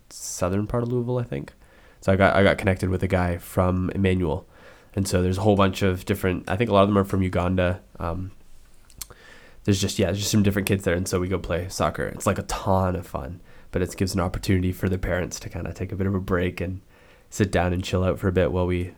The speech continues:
you know, we play soccer with the kids, do a little Bible study, give them some freezies. It's a lot of fun. So,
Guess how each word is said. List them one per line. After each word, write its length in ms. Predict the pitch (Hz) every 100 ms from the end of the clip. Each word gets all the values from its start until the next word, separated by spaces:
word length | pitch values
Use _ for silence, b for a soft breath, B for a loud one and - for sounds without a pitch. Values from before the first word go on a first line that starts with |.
| _ -
you 80 | 92
know, 200 | 87 95
we 80 | 101
play 160 | 107 98
soccer 300 | 101 95 98
with 100 | 95
the 40 |
kids, 340 | 92 92 90 -
do 100 | 117
a 20 |
little 140 | 101 95
Bible 280 | 87 87
study, 500 | 92 - 92 92 92 - b b b
give 100 | - 98
them 80 | 95
some 180 | 98
freezies. 580 | 92 90 90 92 90 - b b
It's 80 | -
a 60 |
lot 140 | 101 92
of 80 | -
fun. 240 | 90 98 - _ _
So, 320 | - 85 85